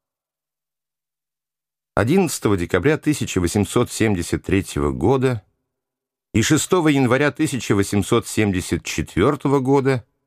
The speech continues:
небольшое общество морских офицеров собралось отпраздновать дружеским обедом двадцатилетнюю годовщину избавления их от гибели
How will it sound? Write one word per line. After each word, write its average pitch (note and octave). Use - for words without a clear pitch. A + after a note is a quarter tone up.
небольшое D#3
общество D3
морских F#2+
офицеров C3
собралось C#3+
отпраздновать D3
дружеским G2+
обедом C#3
двадцатилетнюю B2+
годовщину A#2
избавления F#2
их -
от G#2+
гибели E2+